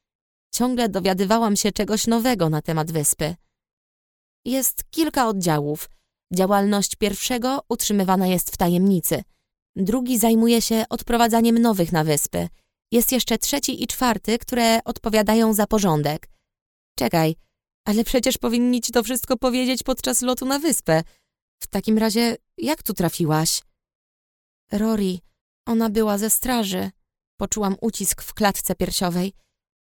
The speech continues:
Przypomniałam sobie słowa wygłoszone na jej pogrzebie. „Pożegnajmy Rory, jeźdźczynię drugiej jednostki straży.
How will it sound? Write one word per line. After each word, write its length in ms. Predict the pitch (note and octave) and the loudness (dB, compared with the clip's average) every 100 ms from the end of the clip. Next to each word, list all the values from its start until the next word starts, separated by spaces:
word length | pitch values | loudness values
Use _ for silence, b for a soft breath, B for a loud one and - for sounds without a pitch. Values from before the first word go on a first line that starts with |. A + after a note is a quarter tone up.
| _ - | _ -10
Przypomniałam 560 | F#3+ F#3+ F#3+ F#3+ F3+ | -6 0 2 2 2
sobie 240 | F3+ F3+ F#3 | 0 0 -2
słowa 380 | - G3+ F#3+ | 0 0 0
wygłoszone 560 | F3 F3+ F3+ F#3 G3 F#3 | -2 -2 -2 -2 0 2
na 100 | F3+ | 2
jej 200 | F3 F3+ | 2 0
pogrzebie. 560 | F#3+ F#3+ F#3+ E3 E3+ F#3 _ _ _ _ _ _ _ | -2 0 0 0 -2 -6 _ _ _ _ _ _ _
„Pożegnajmy 680 | F#3+ F#3 F#3+ G#3 B3 B3 A#3+ | -6 -4 0 0 2 0 0
Rory, 440 | A#3+ G#3+ E3+ D#3+ - _ _ | 0 0 -2 -6 -10 _ _
jeźdźczynię 760 | G#3 G3 - - - A#3+ A#3+ G#3+ | -4 -2 -2 -4 -2 2 2 2
drugiej 600 | F#3 G3+ A#3+ A3+ A3 F#3 | 0 0 0 2 2 2
jednostki 520 | F3 F#3 F3+ - G3 | 0 0 -2 -4 -6
straży. 520 | - F3+ E3+ F3 F#3 | -4 -2 -2 -4 -8